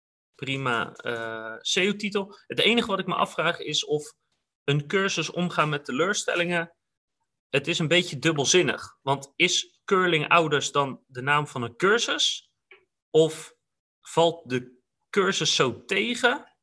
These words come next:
Dus ik zou even kijken naar de seo-titel van, kan ik die iets scherper instellen om, ehm, om gevonden te worden? Of om een klik te verdienen, bedoel ik. De vraag is of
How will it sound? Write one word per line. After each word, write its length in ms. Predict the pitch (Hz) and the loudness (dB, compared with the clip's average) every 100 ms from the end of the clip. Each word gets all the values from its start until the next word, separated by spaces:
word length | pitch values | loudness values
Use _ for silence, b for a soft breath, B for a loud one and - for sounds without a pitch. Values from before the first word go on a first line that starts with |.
| _ _ _ - | _ _ _ -8
Dus 140 | 135 | -4
ik 80 | 175 | 0
zou 180 | 175 156 | 2 2
even 360 | 196 226 202 | 2 2 0
kijken 340 | 208 196 196 185 | 0 0 0 -4
naar 100 | 170 | -4
de 60 | |
seo-titel 480 | - 185 185 175 151 | -2 -2 -4 -8 -8
van, 160 | 165 147 | -8 -2
kan 180 | 202 | 0
ik 160 | 202 208 | 0 -2
die 280 | 175 170 - b b _ | -6 -6 -10 b b _
iets 220 | 208 208 | -4 -4
scherper 400 | - 190 185 165 | 0 2 2 -2
instellen 800 | - 185 - 160 160 156 156 - | -2 -4 -2 0 2 2 0 -2
om, 440 | 143 147 143 139 _ b b _ _ | -4 -4 -6 -10 _ b b _ _
ehm, 560 | 123 123 123 123 127 123 - - _ _ | -8 -4 -2 -4 -6 -12 -20 -20 _ _
om 180 | 143 | -4
gevonden 460 | 131 117 170 185 123 | -4 -2 0 2 0
te 100 | 117 | 0
worden? 420 | 107 110 151 - - - - - _ _ _ _ _ - | 0 2 0 -2 -14 -20 -20 -20 _ _ _ _ _ -4
Of 200 | - 147 | 0 0
om 140 | - 147 | 2 0
een 100 | 151 | 0
klik 220 | 185 185 | 0 0
te 140 | 127 | -4
verdienen, 400 | 110 117 117 185 | -6 -6 -6 -8
bedoel 240 | - 117 139 | -6 -6 -4
ik. 140 | 190 | -6
De 60 | - | -12
vraag 200 | 156 170 | -18 -18
is 260 | - 151 - | -18 -20 -16
of 180 | 147 | -18